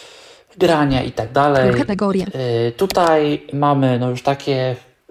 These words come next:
Speaker 1: bardziej szczegółowe kategorie typu, nie wiem, zdrowie, finanse, y,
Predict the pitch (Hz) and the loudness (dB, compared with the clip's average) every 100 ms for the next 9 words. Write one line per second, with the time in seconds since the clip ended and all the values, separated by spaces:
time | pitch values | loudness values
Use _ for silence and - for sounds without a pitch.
0 | 117 131 151 143 131 - 135 139 139 135 | -8 -2 0 -2 -4 -2 2 4 4 0
1 | 135 143 127 135 135 131 131 139 127 123 | -2 -2 2 2 4 0 -2 -4 -2 -4
2 | 117 120 131 135 127 127 - 131 131 131 | -4 -2 2 2 2 -2 -2 0 2 2
3 | 131 - 131 131 131 131 131 - - - | -2 -2 0 2 2 2 -2 -8 -20 -16
4 | - 127 123 | -10 -8 -8